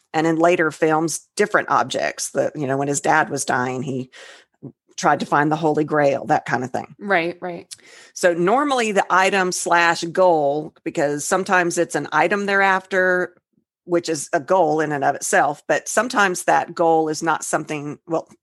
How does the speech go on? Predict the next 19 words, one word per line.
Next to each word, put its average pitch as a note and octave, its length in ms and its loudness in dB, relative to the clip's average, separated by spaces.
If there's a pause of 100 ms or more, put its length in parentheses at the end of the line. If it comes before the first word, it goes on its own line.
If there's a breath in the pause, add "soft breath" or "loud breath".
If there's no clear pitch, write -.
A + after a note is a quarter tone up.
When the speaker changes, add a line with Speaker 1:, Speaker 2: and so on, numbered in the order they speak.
(560 soft breath)
Speaker 1:
normally F3+ 720 2
that - 260 2
goal D#3+ 300 2
is D#3 120 -4
not D#3+ 220 0
something D3+ 320 -2
that's C#3+ 200 -4
easy D3 260 -2
to C#3 80 -8
find B2+ 460 -6 (420 soft breath)
or E3 140 4
to D3+ 60 2
get D3 300 0
to. - 380 -12
And C#3+ 140 0
that's E3 240 0
what F3 120 -2
drives C3+ 400 2
that - 220 -2